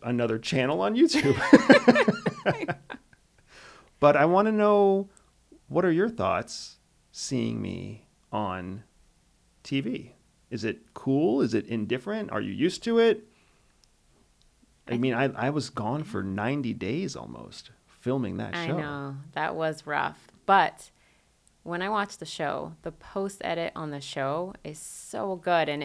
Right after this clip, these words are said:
Speaker 2: and learning the behind the scenes of how the show is made has made
Speaker 1: Mm.
Speaker 2: me appreciate other shows that I really like even more.
Speaker 1: Mm.
Speaker 2: Um,
Speaker 1: Seeing how T V is actually created.
Speaker 2: Yes.
Speaker 1: Because everything that happens in Beyond Skinwalker is real.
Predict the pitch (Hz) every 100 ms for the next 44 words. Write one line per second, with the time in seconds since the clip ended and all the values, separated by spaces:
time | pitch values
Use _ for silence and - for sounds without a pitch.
0 | - 160 151 147 - _ - 165 170 185
1 | 202 196 180 180 185 185 _ _ _ 175
2 | 160 156 151 156 156 147 156 165 151 139
3 | 143 147 151 156 143 139 143 139 190 226
4 | 170 139 156 156 147 135 - 170 - 143
5 | 131 - - 165 156 156 156 156 160 147
6 | 139 147 151 143 143 143 - 165 147 131
7 | 127 135 196 339 117 143 117 107 - _
8 | _ 170 156 139 139 156 - - - 143
9 | 139 123 117 123 113 107 98 - 98 -
10 | 90 - 92 92 90 87 - 175 214 214
11 | - - - - 139 135 160 170 151 120
12 | 151 151 127 117 117 131 117 113 107 -
13 | 113 104 104 101 - 131 98 92 113 147
14 | 104 147